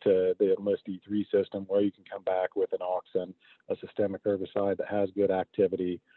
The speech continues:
on some of those tough to control weeds. Um, but the big thing is, how quick can we get these can-, these things canopy? Uh, that's gonna mean increasing seeding rate. A lot of,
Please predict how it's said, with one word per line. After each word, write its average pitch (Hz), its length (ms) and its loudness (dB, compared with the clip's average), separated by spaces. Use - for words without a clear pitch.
on 95 240 -4
some 101 140 -2
of 95 60 -4
those 92 180 0
tough 92 240 0
to - 80 -16
control 87 500 -2
weeds. 87 400 -8
Um, 90 400 -8
but 135 180 6
the - 60 2
big 151 260 6
thing 113 280 4
is, 104 260 4
how 127 200 4
quick 120 300 4
can 117 140 -4
we 101 100 0
get 98 220 0
these 95 180 -2
can-, 104 220 -6
these 104 220 -2
things 95 280 -6
canopy? 85 480 -12
Uh, - 160 -16
that's 117 240 4
gonna 117 160 2
mean 107 320 2
increasing 98 560 -4
seeding 85 320 -4
rate. 85 380 -8
A 127 60 4
lot 110 420 6
of, 110 200 6